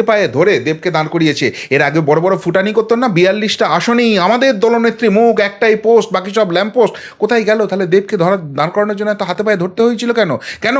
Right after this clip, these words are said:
কাটাকলা গাছকে দাঁড় করায়নি ওখানে? আসলে ওসব ফুটানি অন্য জায়গায়। বাংলার মানুষ বুঝে গেছে, চোর, চোর, চোর, চোর, চোর, এই আওয়াজ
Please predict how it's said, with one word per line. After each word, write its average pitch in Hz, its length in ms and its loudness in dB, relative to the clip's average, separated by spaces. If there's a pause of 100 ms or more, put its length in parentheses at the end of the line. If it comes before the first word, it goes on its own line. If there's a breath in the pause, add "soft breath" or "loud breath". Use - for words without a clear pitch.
কাটাকলা 247 340 0
গাছকে 254 240 0
দাঁড় 247 160 0
করায়নি 262 340 4
ওখানে? 196 220 0 (540)
আসলে 202 280 -4
ওসব - 260 -4
ফুটানি 180 320 -2 (100)
অন্য 165 120 2 (140)
জায়গায়। 123 300 2 (320 loud breath)
বাংলার 160 340 0
মানুষ 156 180 -4 (120)
বুঝে 127 240 0
গেছে, 113 220 -2 (360 loud breath)
চোর, 208 200 6 (180)
চোর, 202 220 4 (180)
চোর, 202 200 6 (180)
চোর, 208 180 4 (180)
চোর, 269 200 6 (200)
এই 208 80 0 (160)
আওয়াজ 214 180 4